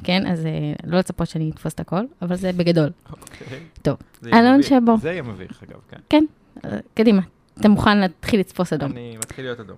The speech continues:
Speaker 2: כן.
Speaker 1: אה, שף קונדיטור, אמן, מעצב, יוצר, וההגדרה המעוותת שלי האישית זה, אה, הוגה יצירות קונדיטוריה. התחבר למטבח בגיל צעיר,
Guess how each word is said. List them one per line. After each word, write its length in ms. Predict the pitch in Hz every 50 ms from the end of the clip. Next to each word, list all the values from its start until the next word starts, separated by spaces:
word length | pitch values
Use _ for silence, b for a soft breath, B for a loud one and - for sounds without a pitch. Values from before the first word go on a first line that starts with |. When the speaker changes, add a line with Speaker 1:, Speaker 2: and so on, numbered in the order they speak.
| _ -
Speaker 2:
כן. 80 | - _ _ _ _ _ _ - 190
Speaker 1:
אה, 40 | 185 180 180 175 175 175 170
שף 180 | - 254 254 -
קונדיטור, 440 | - 269 269 202 - - 160 160 165 165 - - - - 202
אמן, 280 | 202 185 160 147 147 143 180 185
מעצב, 380 | 190 185 190 185 - 165 147 147 160 - -
יוצר, 460 | - 185 180 - 208 202 214 226 247 - _ -
וההגדרה 600 | 190 175 170 165 160 151 170 170 175 190 208 220
המעוותת 460 | 233 226 196 185 196 196 - 214 -
שלי 240 | - 185 180 180 180
האישית 420 | 170 165 175 - - 262 269 _
זה, 200 | - 170 - 82 - _ _ - 165
אה, 60 | 165 160 160 160 156 160 156 160 - _ _ _ _ - - -
הוגה 240 | 196 196 190 202
יצירות 400 | 214 247 262 - - 175 170 -
קונדיטוריה. 480 | - 180 170 156 156 - 156 147 143 156 - _ B B B B B B B B B B
התחבר 320 | - - 196 185 196 202
למטבח 380 | 233 247 220 196 180 185 185 - -
בגיל 220 | 170 170 180 175
צעיר, 380 | 175 - - 156 151 147 147